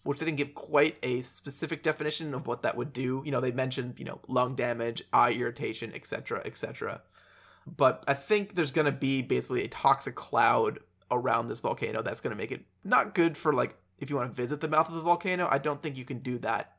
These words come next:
anymore. Uh, and the other problem is, is that acetic ac-, acid actually is quite corrosive and can corrode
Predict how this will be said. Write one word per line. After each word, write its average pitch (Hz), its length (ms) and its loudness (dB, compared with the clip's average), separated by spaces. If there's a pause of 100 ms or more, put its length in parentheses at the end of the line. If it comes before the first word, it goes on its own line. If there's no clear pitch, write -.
anymore. - 600 -10 (240)
Uh, 110 320 -6
and 123 180 -4
the 135 160 -6
other 254 240 4
problem 143 440 2
is, 120 340 0
is 123 160 -4
that 117 440 0 (200)
acetic 185 420 -2
ac-, 127 300 -2 (220)
acid 143 320 -2
actually 127 340 0
is 117 220 -6 (160)
quite - 280 2
corrosive 147 640 0 (800)
and 127 240 -2
can 135 320 -4
corrode 131 600 2